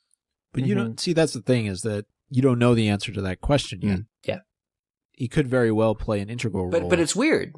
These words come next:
Speaker 3: right? Like, you're starting a mo-, if, if, if this is the era that J K Rowling always wanted to go to, and she always wanted to tell this story that presumably is leading up to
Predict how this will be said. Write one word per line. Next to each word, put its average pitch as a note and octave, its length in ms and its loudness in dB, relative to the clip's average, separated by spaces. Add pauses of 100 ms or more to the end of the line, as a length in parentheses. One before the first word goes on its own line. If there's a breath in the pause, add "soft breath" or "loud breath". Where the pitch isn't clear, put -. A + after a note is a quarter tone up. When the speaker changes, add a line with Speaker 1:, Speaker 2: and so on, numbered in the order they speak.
Speaker 3:
right? D3 300 4
Like, D3+ 180 0
you're E3 120 2
starting A#3+ 400 2
a F#3+ 40 4
mo-, F#3 120 4
if, E3 240 0 (340 loud breath)
if, D3 140 0 (100)
if D3 220 0
this F3+ 240 0
is D#3+ 460 -2
the A2 920 2 (140)
era B2+ 380 2
that G2 180 -2
J A#2 160 0
K A2+ 160 0
Rowling A2 440 2 (160)
always C3 380 4
wanted A#2+ 380 2
to G#2+ 100 -2
go A#2 220 4
to, - 320 -6 (220 loud breath)
and A2+ 160 0
she B2 180 2
always B2+ 240 2
wanted A#2 240 2
to G2 60 -6
tell A#2+ 260 2
this G#2+ 140 0
story G#2 260 2
that F#2+ 160 -2
presumably A2 560 2
is G2+ 120 -4
leading G#2 280 2
up G2+ 200 -2
to G2 440 0